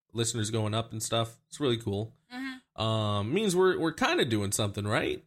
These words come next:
Speaker 1: You know? <laughs>
Speaker 2: Yeah.
Speaker 1: Um, but yeah, hope you guys have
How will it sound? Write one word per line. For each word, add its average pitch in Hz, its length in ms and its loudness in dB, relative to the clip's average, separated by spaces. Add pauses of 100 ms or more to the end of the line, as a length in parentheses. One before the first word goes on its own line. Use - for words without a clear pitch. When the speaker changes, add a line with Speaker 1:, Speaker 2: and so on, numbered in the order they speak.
Speaker 1:
You 135 200 2
know? 175 340 4
<laughs> - 500 2
Speaker 2:
Yeah. 427 200 -2 (560)
Speaker 1:
Um, 117 640 2
but 120 80 2
yeah, 101 160 2
hope 160 240 -2
you 160 80 -2
guys 160 280 0 (120)
have 131 340 0